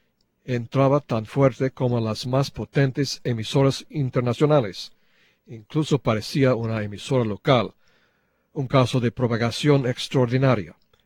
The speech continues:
En contacto electrónico, le dijeron que siguen trabajando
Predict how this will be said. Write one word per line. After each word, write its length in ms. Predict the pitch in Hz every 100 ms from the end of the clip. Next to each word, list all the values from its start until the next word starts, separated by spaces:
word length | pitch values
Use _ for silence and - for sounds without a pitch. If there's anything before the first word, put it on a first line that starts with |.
| _ _ _
En 180 | - 123
contacto 540 | 113 113 - 135 - 117
electrónico, 680 | 107 - 147 131 - 127 - _ _
le 220 | - 120 110
dijeron 400 | 107 135 135 120
que 180 | 117
siguen 380 | 104 - 131 117
trabajando 600 | 113 104 104 131 127 135